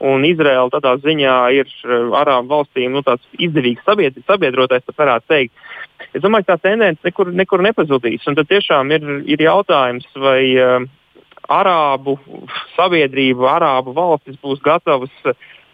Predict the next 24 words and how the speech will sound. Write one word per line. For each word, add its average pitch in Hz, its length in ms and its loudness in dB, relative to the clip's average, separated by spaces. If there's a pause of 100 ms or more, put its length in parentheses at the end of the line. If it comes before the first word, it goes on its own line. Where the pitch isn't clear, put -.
pārkāpt 175 540 0 (100)
pāri 180 540 2
jau 151 420 0
tam, 196 240 -2
ko 170 180 0
mēs 156 160 -4
tagad 190 340 0
Izraels-Palestīnas 147 800 0
konfliktā 160 360 0
redzam, 147 300 0
šī 139 200 -8
saucamā 151 460 0
arābu 139 340 0
iela, 143 340 2
ka - 120 -10
mums 147 260 -6
ir 135 100 2
milzīga 151 460 0
solidaritāte 143 920 0 (340)
pret, 143 260 -2
eh, 127 340 2
pret 139 180 -4
palestīniešiem, 127 840 -2
kas, 127 140 -8